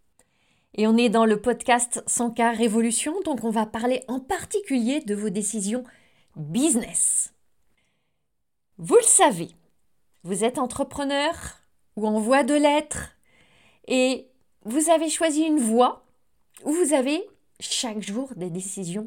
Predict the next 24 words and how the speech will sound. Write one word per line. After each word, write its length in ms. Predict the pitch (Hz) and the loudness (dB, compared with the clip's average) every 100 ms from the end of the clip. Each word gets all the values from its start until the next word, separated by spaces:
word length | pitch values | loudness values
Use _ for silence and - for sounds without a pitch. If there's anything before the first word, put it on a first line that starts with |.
| - | -12
à 140 | - 208 | -18 -16
prendre. 440 | - 196 - _ _ _ _ _ _ _ _ _ _ _ _ 202 | -14 -14 -16 _ _ _ _ _ _ _ _ _ _ _ _ -4
Alors 140 | 220 | -2
vous 200 | 208 220 | 0 0
allez 280 | 226 208 - | 0 0 -4
me 240 | 196 208 196 | -2 -2 0
dire, 240 | 254 285 | -2 -2
bien 180 | 208 220 | -2 -2
sûr, 360 | - 277 302 | 0 0 0
c'est 460 | - - 240 254 - - | 0 0 0 -2 -4 -8
le 160 | 190 220 | 0 2
lot 220 | 220 269 | 2 2
de 80 | 240 | 2
la 120 | 269 | 2
vie. 240 | 247 175 - _ | 2 -2 -8 _
Dans 160 | 214 214 | -2 2
la 140 | 202 | 2
vie, 220 | 190 226 320 | 0 0 -2
on 80 | 220 | -2
doit 220 | 220 247 | 0 0
toujours 260 | 247 240 262 | -2 -4 -6
prendre 220 | - 247 | -4 0
des 120 | 220 | 0
décisions. 460 | 190 220 - 208 | 0 -4 -4 -4